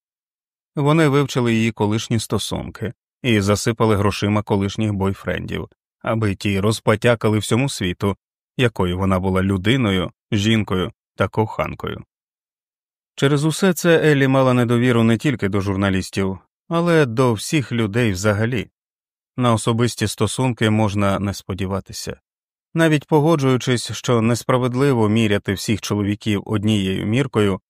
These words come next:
вона з кожним новим знайомством поновлювала бар'єри у спілкуванні і намагалася відшукати в інтересі іншої людини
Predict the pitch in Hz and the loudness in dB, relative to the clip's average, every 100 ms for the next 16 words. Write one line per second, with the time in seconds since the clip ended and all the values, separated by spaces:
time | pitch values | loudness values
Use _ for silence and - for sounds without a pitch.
0 | _ _ - 123 120 110 127 127 131 127 | _ _ -4 0 0 0 -2 0 0 0
1 | 113 110 101 104 101 98 113 - 123 117 | 2 0 0 0 2 0 -2 -2 -2 -2
2 | - 123 104 104 113 117 113 107 104 95 | -2 0 0 0 0 0 0 2 0 0
3 | 98 104 110 117 110 - 107 - 98 101 | -2 0 -2 -4 -10 -6 -6 -2 0 2
4 | 110 110 104 _ _ _ _ - 160 135 | 2 2 0 _ _ _ _ -2 0 2
5 | 120 123 117 - 107 107 104 104 113 - | 2 2 0 0 -2 -2 -4 -2 -2 2
6 | 107 107 104 107 101 104 107 107 - 101 | 2 2 2 0 0 0 0 0 -2 -4
7 | 110 104 - 101 101 98 107 107 101 | -2 -4 -2 -2 0 0 2 2 -2